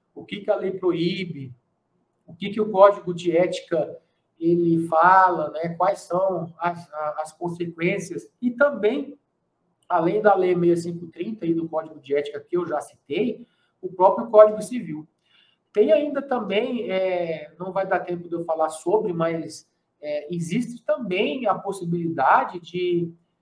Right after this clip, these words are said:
enquadramento, né, dessa relação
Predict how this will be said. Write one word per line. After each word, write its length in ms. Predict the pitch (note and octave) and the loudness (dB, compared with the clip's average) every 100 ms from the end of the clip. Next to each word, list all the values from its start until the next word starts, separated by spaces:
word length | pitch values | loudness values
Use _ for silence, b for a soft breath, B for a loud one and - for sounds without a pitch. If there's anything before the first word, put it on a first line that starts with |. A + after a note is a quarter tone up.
| _ | _
enquadramento, 1080 | F3 E3+ F#3 F3+ F3 D#3+ E3+ G#3+ A3 - D3 | -8 4 4 6 2 2 -2 -4 -4 -8 -14
né, 260 | C#3+ F3+ - _ _ _ _ | -6 -6 -6 _ _ _ _
dessa 320 | - E3 E3 | -4 -2 0
relação 920 | F3 F3 F3+ F3 - F3 E3+ E3 D#3+ | -2 -2 2 0 0 -4 0 -2 -4